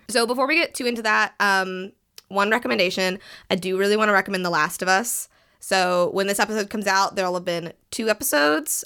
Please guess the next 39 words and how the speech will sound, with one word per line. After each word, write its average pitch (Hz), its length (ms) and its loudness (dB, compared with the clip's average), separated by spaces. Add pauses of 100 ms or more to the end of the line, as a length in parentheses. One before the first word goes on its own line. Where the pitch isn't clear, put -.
Uh, 175 300 4
right 180 180 -2
now, 180 240 2
we've 185 160 -2
only 170 200 -4
seen 185 160 -6
the 180 80 -8
first 190 240 -4
episode. 240 500 0
I'm 196 160 4
obsessed. 277 720 -2 (420)
Listen, 208 500 -2
I 196 100 0
love 196 1080 0 (180)
Last 180 320 0
of 180 80 -6
Us. 175 460 -2
The 202 160 0
music 190 300 0
comes 202 180 -4
on 185 160 4
and 185 100 0
it 175 40 -6
gives 175 180 -4
me 180 80 -8
chills. 180 640 -4 (480)
And 180 720 4 (520)
they 202 240 4
did 202 240 0
so 202 100 4
many 190 140 4
things 185 200 0
shot - 220 0
for 190 80 -8
shot 160 240 2
for - 80 -6
the 180 100 -4
game. 160 480 -2
Like, 160 380 0